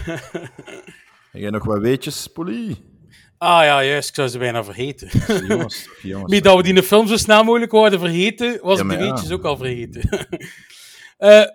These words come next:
Speaker 2: want de weetjes zijn wel nog interessant, eigenlijk.
Speaker 1: Ah, wel.
Speaker 2: Eh, volgens James Toback, voordat zijn scenario werd geaccepteerd en hij acteurs ging zoeken, was Peter Boyle geïnteresseerd in de hoofdrol.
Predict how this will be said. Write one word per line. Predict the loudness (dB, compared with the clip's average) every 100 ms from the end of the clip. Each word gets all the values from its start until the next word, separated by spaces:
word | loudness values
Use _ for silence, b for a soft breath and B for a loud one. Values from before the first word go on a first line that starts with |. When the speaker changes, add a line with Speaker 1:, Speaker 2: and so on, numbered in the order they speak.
| _
Speaker 2:
want | 2 2
de | 2
weetjes | 0 0 2
zijn | 6
wel | 8 6
nog | 4
interessant, | -2 -4 -4 -4 -4 -10
eigenlijk. | -18 -8
Speaker 1:
Ah, | -6 -6 -4
wel. | 0
Speaker 2:
Eh, | 2 2
volgens | -2 0 2 0 -4
James | -4 -4 -2 -4
Toback, | -2 2 2 0 -4
voordat | -6 -6 -6
zijn | -8 -8
scenario | -6 -2 0 0 -2
werd | -4 -6
geaccepteerd | -8 -6 -8 -6 -8 -10 -20 b b b b -10
en | -2
hij | 2
acteurs | 0 0 -4 -4
ging | -6 -6
zoeken, | -6 -6 -4
was | -2 -2
Peter | -4 -4 -2 -2
Boyle | 0 -2 -2
geïnteresseerd | -4 -8 -8 -6 -6 -8
in | -8
de | -4
hoofdrol. | -4 -6 -8 -16 -16